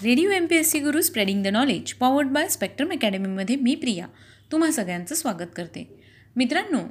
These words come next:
आता आपण व्यक्तिविशेष हे सत्र ऐकणार आहोत. व्यक्तिविशेष या सत्रात आपण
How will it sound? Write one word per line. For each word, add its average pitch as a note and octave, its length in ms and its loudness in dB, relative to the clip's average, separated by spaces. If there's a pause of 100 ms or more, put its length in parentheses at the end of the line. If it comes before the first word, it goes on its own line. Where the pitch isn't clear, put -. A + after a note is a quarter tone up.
(160)
आता A3+ 180 -4
आपण D#4+ 200 -4
व्यक्तिविशेष F4 760 -2
हे D#4+ 80 -4
सत्र D4+ 260 -2
ऐकणार D4 300 -2
आहोत. D4 180 -2 (580)
व्यक्तिविशेष E4+ 680 0
या C4+ 100 0
सत्रात B3 480 -4
आपण F#3+ 340 -8